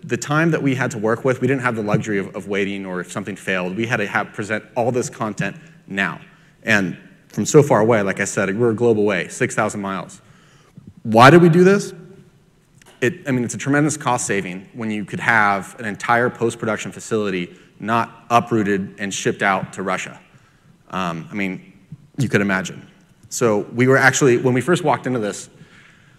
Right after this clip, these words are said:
I thought, "Oh God, how are we gonna get all this content back?" And, you know, it can't fail. Um,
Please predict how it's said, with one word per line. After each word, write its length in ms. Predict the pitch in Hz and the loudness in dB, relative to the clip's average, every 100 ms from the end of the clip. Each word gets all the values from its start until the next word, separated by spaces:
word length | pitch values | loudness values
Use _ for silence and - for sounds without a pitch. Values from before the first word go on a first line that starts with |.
| _ - - | _ -18 -4
I 80 | 123 | 0
thought, 160 | 127 | 4
"Oh 80 | 127 | 6
God, 240 | 113 98 - | 6 2 0
how 420 | - - - 127 | -6 -8 -2 0
are 40 | |
we 40 | 135 | 2
gonna 160 | 131 | 2
get 140 | 120 120 | 2 2
all 100 | 113 | 2
this 140 | 110 | -2
content 400 | - 110 101 113 | -4 -6 -4 -6
back?" 320 | 107 101 95 | 0 0 0
And, 220 | - 104 113 | -6 -10 -4
you 80 | |
know, 100 | 113 | -4
it 80 | 101 | -4
can't 240 | - 104 - | -6 -8 -4
fail. 260 | 107 82 - - _ _ _ _ - | -4 -4 -8 -20 _ _ _ _ -8
Um, 640 | 107 98 95 90 80 - | -2 0 0 -2 -6 -14